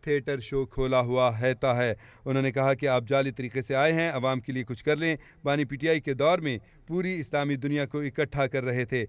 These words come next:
उन्होंने कहा कि अक़वाम मुत्तहिदा को बताया कि हम दहशतगर्द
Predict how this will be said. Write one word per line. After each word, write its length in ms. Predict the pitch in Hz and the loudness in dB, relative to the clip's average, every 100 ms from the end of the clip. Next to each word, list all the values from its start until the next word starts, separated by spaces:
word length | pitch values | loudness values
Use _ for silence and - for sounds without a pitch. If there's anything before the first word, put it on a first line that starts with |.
| - - - | -10 -20 -8
उन्होंने 260 | 131 135 127 | -4 -4 -4
कहा 340 | 139 156 165 | 0 2 2
कि 140 | - | 0
अक़वाम 300 | 131 - 139 | -6 -2 -2
मुत्तहिदा 340 | 131 123 139 135 | -2 -6 -4 -4
को 140 | 131 | -2
बताया 400 | 131 143 156 156 139 - _ | -4 -2 -2 -2 -6 -18 _
कि 60 | 147 | -8
हम 300 | 135 147 143 143 | -6 -6 -8 -12
दहशतगर्द 680 | 127 131 135 131 107 131 | -6 -6 -6 -10 -6 -8